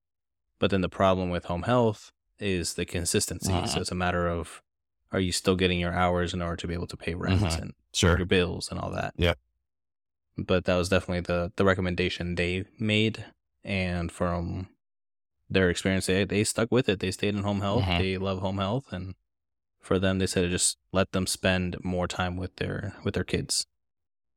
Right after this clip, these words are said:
Speaker 1: So it's definitely something that I've considered.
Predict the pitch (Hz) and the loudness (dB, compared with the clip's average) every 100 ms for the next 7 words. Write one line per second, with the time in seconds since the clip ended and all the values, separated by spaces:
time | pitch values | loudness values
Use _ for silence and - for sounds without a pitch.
0 | _ _ _ _ _ _ _ - 95 - | _ _ _ _ _ _ _ 0 2 4
1 | 101 98 92 - 92 98 92 90 87 82 | 2 2 0 2 0 0 0 2 0 0
2 | 90 92 95 - 110 - 110 113 113 | 0 2 0 -4 -4 -2 0 0 0